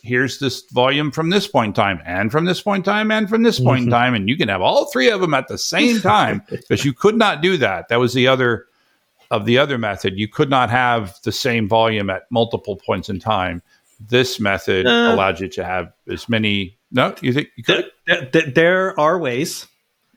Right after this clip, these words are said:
Speaker 2: With
Speaker 1: Okay.
Speaker 2: newer technologies to get that. One method some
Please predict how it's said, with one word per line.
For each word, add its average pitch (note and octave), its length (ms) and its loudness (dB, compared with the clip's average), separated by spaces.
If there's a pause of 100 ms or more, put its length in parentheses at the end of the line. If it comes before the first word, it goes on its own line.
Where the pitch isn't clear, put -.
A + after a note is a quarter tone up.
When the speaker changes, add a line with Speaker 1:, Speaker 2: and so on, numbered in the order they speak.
(280)
Speaker 2:
With B2+ 320 4
Speaker 1:
Okay. C3+ 100 0
Speaker 2:
newer C3 240 4
technologies A2+ 800 0
to A#2+ 300 4
get A#2 300 0
that. A2 420 0 (120)
One D3+ 240 2
method C#3+ 340 0
some B2+ 540 0